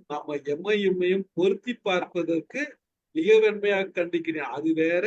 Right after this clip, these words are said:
இது வேற. எம் ஐ எம் வந்து அறிவுபூர்வமான விஷயங்களை நம்ம பயன்படுத்துறோம். அது எல்ல-, யாரையும் நம்ம கம்பல் படுத்துறது இல்ல, யாரையும் வந்து வாங்கன்றது நம்ம யா-, வந்து அவனுக்கு கட்டாயப்படுத்துறது இல்ல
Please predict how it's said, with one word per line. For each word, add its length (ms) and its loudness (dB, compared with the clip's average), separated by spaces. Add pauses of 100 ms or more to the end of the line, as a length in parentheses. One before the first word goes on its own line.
(140)
இது 220 -4
வேற. 240 0 (180)
எம் 260 -8
ஐ 80 0
எம் 180 -4
வந்து 260 -4 (100)
அறிவுபூர்வமான 1000 0
விஷயங்களை 600 -6 (580)
நம்ம 260 -8
பயன்படுத்துறோம். 800 -2 (460)
அது 220 -2
எல்ல-, 260 -4
யாரையும் 480 0
நம்ம 200 -8
கம்பல் 380 -8
படுத்துறது 560 -8
இல்ல, 180 -6 (220)
யாரையும் 500 -6
வந்து 280 -8
வாங்கன்றது 720 -4
நம்ம 300 -10
யா-, 220 -4
வந்து 300 -8
அவனுக்கு 360 -6
கட்டாயப்படுத்துறது 800 -8
இல்ல 180 -6